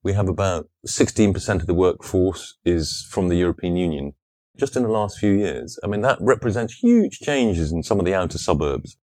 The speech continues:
of London. What, forty percent, I think, of people working in the construction industry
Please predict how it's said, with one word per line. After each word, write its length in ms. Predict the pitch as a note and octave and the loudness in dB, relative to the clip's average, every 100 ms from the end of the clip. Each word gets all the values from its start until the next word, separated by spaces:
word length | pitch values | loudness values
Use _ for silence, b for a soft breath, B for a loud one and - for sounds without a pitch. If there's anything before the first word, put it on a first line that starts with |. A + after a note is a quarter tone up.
| _ | _
of 80 | - | -2
London. 460 | D#2+ F2 D2 A#1+ B1+ _ _ _ _ _ | 2 2 2 -4 -12 _ _ _ _ _
What, 260 | G#2 - | -4 -4
forty 400 | - - F#3 - | -6 2 2 2
percent, 560 | C3 B2+ - D3 C3 A#2 | 0 0 0 2 2 0
I 80 | A2+ | -2
think, 220 | A2+ G#2 | 0 -2
of 80 | F#2+ | 0
people 260 | G#2+ F#2+ | 0 2
working 260 | F#2 G2 G2 | 0 0 -2
in 40 | |
the 60 | F2+ | -4
construction 580 | F#2 E2 - - - F2+ | -6 -14 -6 -6 -4 -4
industry 640 | E2 C#2+ - - C#2 C#2+ | -4 -4 -8 -4 -4 -4